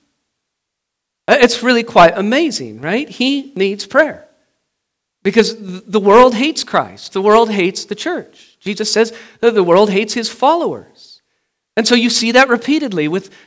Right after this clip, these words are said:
the apostles, Peter and John. After they were arrested and after they were told, uh,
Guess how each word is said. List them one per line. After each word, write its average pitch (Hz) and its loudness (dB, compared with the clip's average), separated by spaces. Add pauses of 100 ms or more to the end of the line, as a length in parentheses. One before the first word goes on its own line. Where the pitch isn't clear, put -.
(120)
the 220 0
apostles, 233 2
Peter 240 0
and 233 0
John. 214 6
After 170 -2
they 208 6
were 202 4 (220)
arrested 233 4
and 190 2
after 208 2
they 202 4
were 175 0
told, 233 4 (240)
uh, 202 0